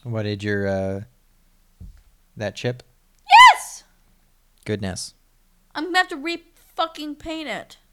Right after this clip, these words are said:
Speaker 1: Other than that. Oh, well.
Speaker 2: I'm sorry. I, it,
Speaker 1: My
Speaker 2: this
Speaker 1: other
Speaker 2: drives
Speaker 1: well
Speaker 2: me insane. I paint my nails black when I'm on break.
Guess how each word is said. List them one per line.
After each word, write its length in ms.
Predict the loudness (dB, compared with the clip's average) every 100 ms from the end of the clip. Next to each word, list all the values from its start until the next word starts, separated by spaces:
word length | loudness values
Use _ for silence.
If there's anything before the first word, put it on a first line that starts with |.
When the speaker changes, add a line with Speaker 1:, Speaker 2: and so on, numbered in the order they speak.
| _ _ -10
Speaker 1:
Other 280 | -4 -4 -4
than 180 | -6 -8
that. 240 | -10 -14 _ -20 -20 -16 2
Oh, 240 | 4 2 -2 -2
well. 180 | 4 4
Speaker 2:
I'm 120 | 2
sorry. 540 | 4 6 6 4 0 -6 -8 6
I, 220 | 8 8 8
it, 180 | 6 6 -16 _ -6
Speaker 1:
My 160 | 4 6
Speaker 2:
this 60 |
Speaker 1:
other 240 | 6 4 2
Speaker 2:
drives 260 | 0 0
Speaker 1:
well 60 | -2
Speaker 2:
me 100 | -6
insane. 420 | -6 -2 -2 -2
I 160 | -2 -4
paint 340 | -4 -8 -6
my 100 | -4
nails 240 | -2 -2 -4
black 520 | -2 0 0 -2 -14 -20 _ _ -8
when 140 | -4
I'm 140 | -2
on 260 | 2 2 2
break. 440 | -4 -4 -6 -14